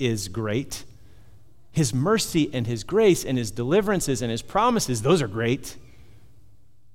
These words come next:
That's what makes the work great. That's what makes the sacrifice worthwhile. It kinda sounds like Hebrews eleven. You remember Moses? What did he leave?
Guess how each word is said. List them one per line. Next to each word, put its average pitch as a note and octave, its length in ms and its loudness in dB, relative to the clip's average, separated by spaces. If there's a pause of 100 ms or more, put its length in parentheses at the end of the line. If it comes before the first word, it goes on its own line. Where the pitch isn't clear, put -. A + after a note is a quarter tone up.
(760)
That's - 280 0
what E3+ 140 2
makes D3 240 0
the D3+ 100 0
work A3 400 0 (140)
great. A2 320 0 (480)
That's B2+ 260 -4
what D3 100 -6
makes A#2+ 300 -4
the B2+ 100 -6
sacrifice A#2+ 920 -4 (260)
worthwhile. C3+ 760 -4 (260)
It E3 160 2
kinda A#3+ 360 2
sounds A#3 560 2
like D#3+ 280 4
Hebrews D3+ 440 0
eleven. D#3+ 420 2
You C3+ 60 2
remember D3+ 240 2
Moses? D#3+ 760 0 (340)
What F#3+ 120 6
did G#3+ 140 6
he A#3 180 4
leave? A2 420 -2